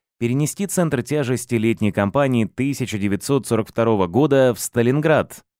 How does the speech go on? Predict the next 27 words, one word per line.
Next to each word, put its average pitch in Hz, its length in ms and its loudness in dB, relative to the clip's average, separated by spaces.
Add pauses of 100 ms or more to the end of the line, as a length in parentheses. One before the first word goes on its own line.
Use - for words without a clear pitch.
(340)
Никаких 160 520 -2
серьёзных 139 540 0
доказательств 107 720 -2
тому 110 300 0
нет, 139 420 -4 (140)
однако 139 420 0
именно 123 300 2
так 131 280 0
оно 113 200 2
летом 104 380 0
тысяча 131 440 -6
девятьсот 104 480 -2
сорок 110 240 -4
второго 113 380 0
года 127 600 2
и 101 100 -4
случилось. 110 760 -2 (460)
Скорее 107 440 0
всего, 110 340 0
произошло 156 540 0
это 180 140 0
случайно, 92 840 -2
как 151 220 -2
и 180 60 2
многое 104 480 2
на 101 100 2
войне. 98 500 0